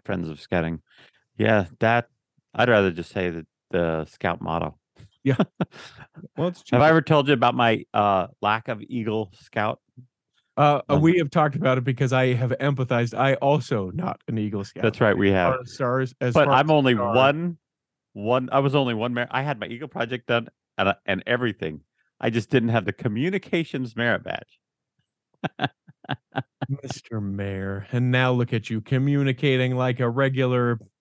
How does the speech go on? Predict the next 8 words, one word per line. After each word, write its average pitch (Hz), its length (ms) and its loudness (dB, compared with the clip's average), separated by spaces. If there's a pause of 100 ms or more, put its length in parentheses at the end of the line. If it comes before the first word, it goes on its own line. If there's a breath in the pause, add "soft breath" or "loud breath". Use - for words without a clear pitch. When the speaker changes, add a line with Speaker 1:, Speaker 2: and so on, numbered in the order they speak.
Speaker 2:
communicator, 123 840 0
and 104 280 -4
Speaker 1:
<laughs> - 300 -6
Speaker 2:
no, 165 440 -2 (260)
you 143 140 -2
know, 147 220 -2
you 123 160 0
don't, 180 180 -2